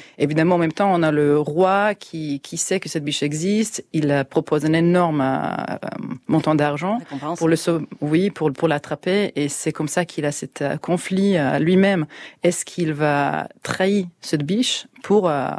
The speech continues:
Speaker 1: donner cet argent à ses enfants ? Il a beaucoup de difficultés financières, et cetera. Et donc voilà, c'est ça l'histoire, euh, en fait, de, de comment on a ce désir de posséder quelque chose qui est précieux,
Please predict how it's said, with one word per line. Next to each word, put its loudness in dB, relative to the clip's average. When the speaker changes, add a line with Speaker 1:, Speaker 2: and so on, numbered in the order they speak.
Speaker 1:
donner 2
cet -4
argent 2
à 2
ses 0
enfants ? 4
Il 2
a 4
beaucoup 0
de 2
difficultés 0
financières, -6
et -8
cetera. -8
Et 4
donc 0
voilà, 2
c'est -6
ça -2
l'histoire, 0
euh, -6
en -12
fait, -8
de, -6
de -8
comment 2
on 2
a 0
ce -2
désir 4
de 0
posséder -2
quelque -4
chose -2
qui 2
est 4
précieux, -2